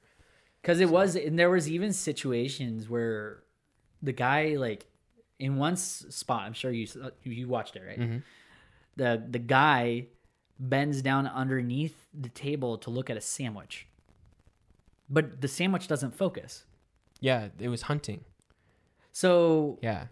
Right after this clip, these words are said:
Speaker 2: that's
Speaker 1: why
Speaker 2: what
Speaker 1: would they put that in there, though?
Speaker 2: multiple people were pointing out, like, normally in, like, Apple's examples, they are really, really good
Speaker 1: Mm-hmm.
Speaker 2: for photos, right? So they show off the absolute best situation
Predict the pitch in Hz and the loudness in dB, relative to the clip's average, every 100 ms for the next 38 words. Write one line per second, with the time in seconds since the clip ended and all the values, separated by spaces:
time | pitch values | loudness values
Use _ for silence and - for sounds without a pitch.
0 | _ 120 143 160 196 196 190 196 185 151 | _ 0 6 8 8 6 4 2 2 4
1 | 151 180 120 104 127 156 160 147 143 127 | 4 2 0 2 2 2 -2 -2 -2 -2
2 | 117 123 113 107 104 78 71 107 _ _ | -2 -4 -2 -2 -4 -6 -8 -10 _ _
3 | _ _ _ _ 127 135 160 170 151 151 | _ _ _ _ 0 2 4 2 0 -2
4 | - - 131 131 113 113 - 113 117 135 | -8 -8 -6 -6 -6 -10 -6 -6 -4 -4
5 | 131 123 117 107 101 95 117 - - - | -6 -8 -8 -10 -8 -10 -12 -16 -20 -20
6 | _ _ _ _ _ 117 117 113 - 110 | _ _ _ _ _ -8 -6 -6 -6 -4
7 | 113 107 104 - _ _ - 113 123 139 | -4 -6 -8 -12 _ _ -16 -12 -2 2
8 | 139 127 117 113 107 98 - - _ _ | 2 -2 -6 -8 -10 -12 -14 -16 _ _
9 | _ _ _ 123 113 107 107 _ _ _ | _ _ _ -14 -14 -16 -20 _ _ _
10 | 160 147 117 104 67 60 - - _ 107 | -8 -4 -4 -4 -8 -14 -20 -20 _ -10
11 | 110 117 - 117 123 127 - 127 117 110 | -10 -10 -10 -4 -4 -4 -4 -2 0 -2
12 | 110 - 117 107 117 123 135 - 147 135 | -4 -8 -12 -12 -6 -6 -6 -8 -6 -4
13 | 127 101 120 113 110 - 107 - 104 104 | -6 -8 -6 -6 -6 -10 -10 -8 -6 -6
14 | - 101 101 | -6 -8 -8